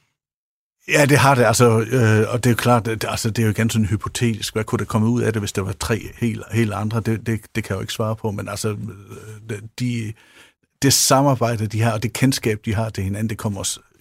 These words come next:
rigtig meget til, til gavn. Altså, det, og jeg kunne mærke, at de havde en fest, de tre, med at lave det. De kender jo hinanden så særdeles godt, så, så de, de, de, jeg, jeg, det var min oplevelse, at de, de nød at spille det her og, og, og give den gas. Øh,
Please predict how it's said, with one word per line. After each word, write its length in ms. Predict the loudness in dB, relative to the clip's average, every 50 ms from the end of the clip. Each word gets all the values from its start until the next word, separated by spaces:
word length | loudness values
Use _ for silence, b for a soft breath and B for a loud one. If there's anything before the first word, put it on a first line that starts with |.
| _ _ _ _ _ _ _ _ _ -20 -20 -20 _ _ -2
rigtig 240 | -2 -2 0 0 -2
meget 220 | -2 -2 -2 -4 -6
til, 140 | -6 -6 -8 -10 -16 -12
til 120 | -10 -8 -6
gavn. 300 | -6 -6 -6 -8 -8 -10
Altså, 200 | -10 -8 -8 -10
det, 240 | -8 -8 -8 -8 -8 B B B B B B B B -12 -12 -10 -10 -10 -10
og 160 | -6 -4 -4
jeg 100 | -4 -4
kunne 180 | -2 0 0 2
mærke, 280 | 2 0 0 -2 -2
at 160 | -4 -4 -2 -4
de 80 | -2
havde 140 | 0 0 0
en 60 | 0
fest, 500 | -2 0 0 0 0 0 -4 -8 -14 -12 _
de 60 | -8 -8
tre, 240 | -6 -4 -6 -4
med 140 | -4 -4 -4
at 80 | -4 -4
lave 280 | -4 -6 -4 -6 -4
det. 160 | -4 -6 -6 -6
De 40 |
kender 280 | -8 -8 -8 -8 -6 -8 -8 -8
jo 40 |
hinanden 300 | -8 -8 -8 -6 -8 -10
så 160 | -10 -10 -10 -8
særdeles 560 | -6 -8 -8 -6 -4 -6 -6 -6 -8 -12 -10
godt, 180 | -8 -8 -6
så, 180 | -6 -6 -8 -6 -8
så 160 | -6 -6 -6
de, 260 | -6 -6 -8 -8 -8 B B B B B B B B B _
de, 180 | -2 -2 -2 -2 -4 -8
de, 60 | -8 -10 -10 -14 -14
jeg, 100 | -16 -16 -16 _ -6
jeg, 240 | -4 -2 -2 -2 -4 -8 -16 -20 -20 -20 -18
det 120 | -4 -2
var 80 | 0 2
min 140 | 2 4
oplevelse, 400 | 4 4 6 6 4 4 4 2
at 100 | 0 2
de, 220 | 4 4 4 4 2 2
de 100 | 4 4
nød 260 | 6 6 4 4 2 -2 -6
at 60 | -8
spille 280 | -8 -6 -6 -8 -6 -6
det 120 | -6 -6
her 120 | -6 -6 -6
og, 240 | -6 -8 -8 -8 -10 -10 _
og, 100 | -10 -10 -8 -10
og 140 | -10 -8
give 140 | -8 -8 -4
den 120 | -2 -2 0
gas. 440 | 0 0 0 0 -2 -4 -6 -6 -6 -6
Øh, 120 | -6 -6